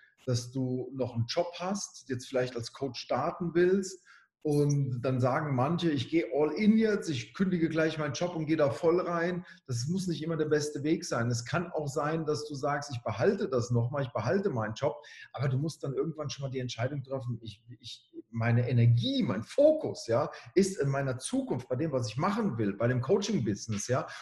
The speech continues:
Und dann kommt trotzdem irgendwann nachgelagert, nach zwei, drei Monaten,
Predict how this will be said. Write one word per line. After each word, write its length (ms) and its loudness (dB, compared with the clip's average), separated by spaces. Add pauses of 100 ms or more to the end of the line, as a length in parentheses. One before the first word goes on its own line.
(120)
Und 180 4
dann 180 4
kommt 240 0
trotzdem 360 -2 (100)
irgendwann 460 0
nachgelagert, 840 0
nach 140 -6
zwei, 240 -2
drei 220 0
Monaten, 680 2